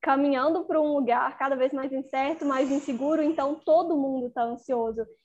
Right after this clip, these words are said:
Então, todo mundo tem que se cuidar pra conseguir vencer essa fase. E a questão do amor próprio, ela vem junto com o autocuidado, porque se você tá cuidando de você, é porque você se ama.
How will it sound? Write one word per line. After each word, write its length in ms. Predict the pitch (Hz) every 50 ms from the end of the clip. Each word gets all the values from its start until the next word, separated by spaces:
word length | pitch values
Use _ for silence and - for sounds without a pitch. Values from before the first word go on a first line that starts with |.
| _ -
Então, 200 | 262 269 262 262
todo 220 | 262 285 294 320
mundo 200 | 302 302 302 294
tem 240 | 285 - 277 311 403
que 120 | - 392
se 120 | 392 - 311
cuidar 460 | - - 277 262 214 254 247 269 269
pra 120 | - 277
conseguir 360 | 262 - 277 320 - 233 262 277
vencer 640 | 247 285 311 339 381 - - - 285 311 339 359
essa 160 | - - 269 254
fase. 520 | 262 - 247 226 226 226 220 214 226 220 - _ _ _ _ _ _ _ -
E 240 | 285 294 311 330 320
a 80 | 320
questão 360 | 320 349 349 349 - 349 349
do 100 | 359 349
amor 360 | 349 339 330 320 320 330 320 320
próprio, 680 | 294 285 285 302 339 370 359 - 294 269 254 233 233 - - _ _ _ _ _ _ -
ela 840 | - 262 277 277 285 302 302 302 311 302 302 294 285 277 269 254 247 247 247
vem 200 | 247 285 294 339 571 698 554 415
junto 340 | 370 320 311 311 320 - 302 277 - - - - - -
com 200 | - 302 262 262
o 60 | 262
autocuidado, 800 | 254 254 247 247 247 - 277 226 240 233 226 226 226 226 226 214 -
porque 640 | 269 262 262 - - - 277 262 269 269 269 262 269 - _ _ _ _ _ _ _
se 120 | - 349
você 460 | 320 320 320 311 320 370 370 427 571 508 -
tá 100 | 453 349
cuidando 540 | 349 - 330 302 240 269 269 311 359 381 349
de 80 | 311 269
você, 280 | 269 262 254 262 302
é 100 | 302 330
porque 260 | 330 339 349 - 320
você 260 | 302 302 320 311 320 311
se 220 | 320 - 349 370
ama. 500 | 359 349 339 339 320 285 233 - - -